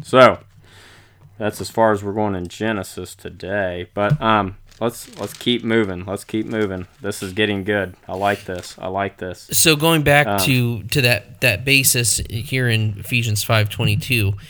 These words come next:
Speaker 2: where it says, "Wives, be subject to your own husbands." You know, uh, Eve. So Eve was given to Adam to be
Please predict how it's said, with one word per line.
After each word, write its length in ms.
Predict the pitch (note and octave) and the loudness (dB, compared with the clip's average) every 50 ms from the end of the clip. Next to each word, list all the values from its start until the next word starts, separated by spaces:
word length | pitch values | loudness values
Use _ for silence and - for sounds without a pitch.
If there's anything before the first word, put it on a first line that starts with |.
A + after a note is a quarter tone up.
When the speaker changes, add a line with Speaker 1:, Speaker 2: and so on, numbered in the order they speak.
| - - - - | -18 -18 -14 -8
Speaker 2:
where 120 | - G2+ | -4 -4
it 40 | F#2+ | -2
says, 220 | - - B2 A#2 A#2+ | 0 0 0 -2 0
"Wives, 320 | A#2+ A#2+ A#2 A2+ A2+ G#2 | 2 2 2 2 2 0
be 120 | - - | -2 -2
subject 460 | G#2+ - - B2 G#2+ - A2+ A2 - - | 0 2 2 2 2 2 0 0 0 -2
to 80 | - | 0
your 120 | A2 G2+ F#2 | 0 2 0
own 120 | D#2+ D2 | 0 0
husbands." 600 | G#2+ A2+ A#2 A2+ G#2+ G2 F2+ E2+ D2+ - - D#2+ - - - - - - - - | 0 0 0 0 -2 -4 -6 -8 -6 -6 -6 -8 -8 -12 -20 -20 -20 -20 -12 -4
You 140 | - B2+ | -2 2
know, 360 | B2 A2+ G#2+ G#2 G#2+ G#2+ G2 - - | 4 4 4 4 4 2 -2 -2 0
uh, 340 | B2+ B2 A2 A2+ A2 E2 - - - _ - - - - - - D#2 D#2+ - - | 0 2 2 0 -2 -4 -8 -10 -16 _ -20 -20 -20 -20 -20 -18 -18 -18 -12 -6
Eve. 360 | - D#3+ E3+ F#3 F3+ F3 D#3+ - - | 0 2 2 4 2 2 -2 -2 0
So 220 | - - D3+ C3+ | 0 2 2 4
Eve 200 | - F3+ G#3 G3 | 4 4 4 6
was 100 | G3 F3+ | 4 4
given 320 | D#3+ D3+ D3+ D3 C3+ B2+ B2 | 4 6 6 6 6 4 4
to 140 | - - - | 2 0 0
Adam 360 | B2 B2 A#2+ A2+ A#2 A#2 A2+ | 2 2 2 4 2 2 2
to 60 | A#2 | 0
be 320 | G#2+ G#2 A2 G2+ F#2 F2+ | 0 0 2 2 2 0